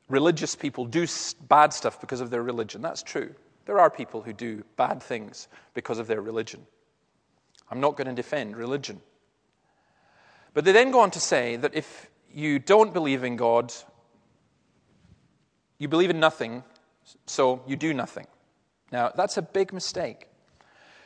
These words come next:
Because if you are an atheist, or you don't believe in God, or you don't accept that there is a God, and you don't live your life in the knowledge that there is a God, if you push away completely this whole aspect of the fear of the Lord,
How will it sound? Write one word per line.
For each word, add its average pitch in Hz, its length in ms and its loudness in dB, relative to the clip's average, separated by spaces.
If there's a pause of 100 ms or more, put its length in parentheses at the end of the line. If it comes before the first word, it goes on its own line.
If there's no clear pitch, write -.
(100)
Because 170 380 2 (220)
if 196 160 0
you 233 140 6
are 226 100 6
an 196 140 0
atheist, 202 640 -2
or 127 120 2
you 127 120 -4
don't 156 240 2
believe 175 240 -2
in 170 80 -6
God, 156 300 4
or 135 80 -4
you 117 180 -6
don't 151 240 0
accept 151 500 -2
that 190 120 -8
there 151 100 0
is 151 120 -4
a 147 40 -4
God, 143 280 4
and 135 80 -10
you 110 60 -8
don't 147 200 0
live 151 140 -2
your 151 120 0
life 151 440 0 (800)
in 139 100 -2
the 135 80 2
knowledge 156 500 4
that 127 120 -8
there 131 120 0
is 123 120 -4
a 123 60 -4
God, 135 360 2
if - 220 -10
you 127 160 -2 (420)
push - 200 0
away 170 360 6
completely 127 680 -4
this 127 200 -10
whole 143 220 4
aspect 139 460 0
of 117 60 -14
the 113 80 -8
fear 127 280 -4
of 110 80 -4
the 113 80 -10
Lord, 113 340 -4